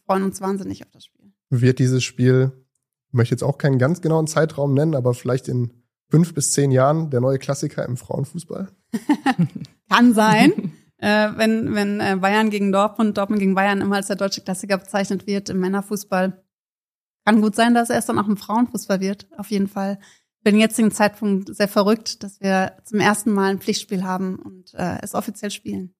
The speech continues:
Speaker 2: Wie stehen denn die Chancen? Rechnet ihr euch was aus? Ich meine, der F C Bayern ist auch im Frauenfußball, ähm, ja, zusammen mit dem VfL Wolfsburg sicherlich immer ein Favorit auf die Meisterschaft und, äh,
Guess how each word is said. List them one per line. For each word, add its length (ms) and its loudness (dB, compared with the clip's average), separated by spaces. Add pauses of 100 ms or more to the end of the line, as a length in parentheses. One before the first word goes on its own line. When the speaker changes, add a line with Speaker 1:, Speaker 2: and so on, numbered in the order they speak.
(320)
Speaker 2:
Wie 80 2
stehen 220 4
denn 320 2 (100)
die 60 -4
Chancen? 540 0
Rechnet 320 2
ihr 80 0
euch 280 -2 (220)
was 180 0
aus? 400 2
Ich 80 -18
meine, 200 2
der 100 -2
F 80 -6
C 120 -2
Bayern 260 4
ist 160 -4
auch 120 -2
im 120 0
Frauenfußball, 680 0 (380)
ähm, 300 2
ja, 160 0
zusammen 500 0
mit 140 0
dem 100 0
VfL 380 2
Wolfsburg 320 0
sicherlich 400 0
immer 180 4
ein 120 2
Favorit 360 0
auf 80 0
die 80 -4
Meisterschaft 640 0
und, 180 -4
äh, 220 -2